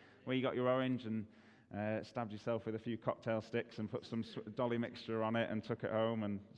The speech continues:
you know, lit the candle, burnt the peel. It was great. Really smelt of Christmas. Um, <laughs> so, uh, you know, I wanna talk about Christmas,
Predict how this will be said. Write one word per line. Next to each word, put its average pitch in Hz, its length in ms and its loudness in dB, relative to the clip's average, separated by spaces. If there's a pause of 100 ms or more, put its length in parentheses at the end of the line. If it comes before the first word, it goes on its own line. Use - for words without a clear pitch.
(240)
you 104 140 -4
know, 107 160 0
lit 113 180 2
the 110 80 0
candle, 110 400 -2
burnt 107 260 0
the - 60 -4
peel. 107 360 -2 (360)
It - 60 -14
was - 100 -12
great. 156 360 -4
Really 120 180 -4
smelt 113 300 -6
of - 100 -12
Christmas. - 380 -10 (680)
Um, 117 540 6 (880)
<laughs> - 800 -20
so, 117 420 4 (800)
uh, 151 100 -2
you 165 120 -2
know, 156 100 4
I 143 40 4
wanna 208 220 2
talk 139 280 4
about 107 300 2
Christmas, - 680 -4